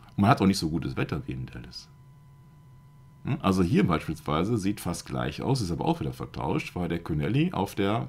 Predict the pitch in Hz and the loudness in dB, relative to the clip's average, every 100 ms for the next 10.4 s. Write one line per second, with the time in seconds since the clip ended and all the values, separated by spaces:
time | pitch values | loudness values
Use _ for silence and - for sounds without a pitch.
0 | - 78 82 123 139 69 67 69 95 127 | -6 -4 -2 0 -2 -2 -2 -2 -2 2
1 | 170 76 67 64 - - - - - - | 0 -2 -6 -8 -10 -20 -20 -20 -20 -20
2 | - - - - - - - 95 80 65 | -20 -20 -20 -20 -20 -10 2 4 4 0
3 | 62 62 - - - - 71 69 65 65 | -4 -10 -16 -20 -20 -6 -2 -2 -2 -6
4 | - - - - - - - - - - | -10 -16 -20 -20 -20 -20 -20 -20 -20 -20
5 | - - 87 85 120 151 127 - 160 151 | -20 -6 2 6 8 6 2 2 0 0
6 | 165 147 131 - 90 160 - - - - | 0 0 0 -2 -2 -4 -6 -20 -20 -20
7 | - - - - - - - - - - | -20 -20 -20 -20 -20 -20 -20 -20 -20 -20
8 | - - - - 73 98 165 73 - - | -20 -20 -18 -6 0 4 4 2 -6 -18
9 | - - - 78 - 165 - - - 226 | -20 -14 -4 0 0 0 -2 -4 -2 2
10 | 196 143 - | 4 2 -4